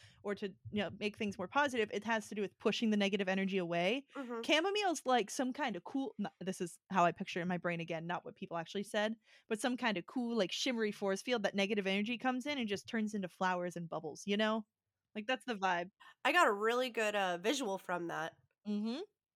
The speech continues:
Speaker 1: So, that's historically all of the things. Now, we'll get into the health benefits today.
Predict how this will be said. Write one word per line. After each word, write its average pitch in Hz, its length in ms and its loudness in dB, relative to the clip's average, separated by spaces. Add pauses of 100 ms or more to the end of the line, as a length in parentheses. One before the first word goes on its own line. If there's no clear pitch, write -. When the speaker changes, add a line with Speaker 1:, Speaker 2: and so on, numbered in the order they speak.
(1080)
Speaker 1:
So, 180 280 4 (1160)
that's 285 220 4
historically 233 580 -2
all 165 140 -2
of 160 120 -10
the - 60 -20
things. - 480 -10
Now, 202 600 -2 (800)
we'll 262 220 4
get 294 140 2
into 254 300 2
the 202 100 4
health 208 220 4
benefits 196 540 0 (100)
today. 180 400 4